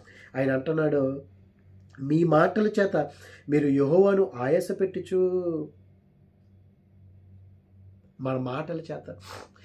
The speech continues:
మనం మాట్లాడితే ఉప్పు వేసినట్టుగా ఉండాలి కానీ నిప్పు వేసినట్టుగా ఉండకూడదండి. మనం మాట్లాడితే ఒకరికి మేలుకరంగా మాట్లాడాలి కానీ,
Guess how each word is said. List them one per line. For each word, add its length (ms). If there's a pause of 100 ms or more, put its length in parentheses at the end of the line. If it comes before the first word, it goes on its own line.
(160)
మనం 260
మాట్లాడితే 580
ఉప్పు 320
వేసినట్టుగా 500
ఉండాలి 220
కానీ 160
నిప్పు 380
వేసినట్టుగా 520
ఉండకూడదండి. 640 (1000)
మనం 220
మాట్లాడితే 720 (180)
ఒకరికి 380
మేలుకరంగా 680
మాట్లాడాలి 540
కానీ, 540